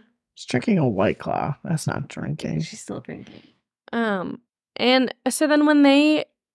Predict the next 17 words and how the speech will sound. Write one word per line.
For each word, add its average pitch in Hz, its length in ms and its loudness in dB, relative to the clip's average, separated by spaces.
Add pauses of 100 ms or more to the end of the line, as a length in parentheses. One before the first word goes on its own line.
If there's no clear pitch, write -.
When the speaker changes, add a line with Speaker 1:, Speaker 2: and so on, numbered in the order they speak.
(140)
Speaker 3:
are 254 140 4
showing 233 560 2 (120)
Raquel's 214 540 2
one-on-one 190 580 0
with 202 180 -2
Andy, 233 600 0 (460)
it's 247 200 -4
so 294 260 4
obvious 254 460 2
when 254 120 0
he 262 140 2
says, 247 260 2
"When 214 260 4
did 208 280 0
the 208 260 2
affair 202 340 2
start?" 196 480 0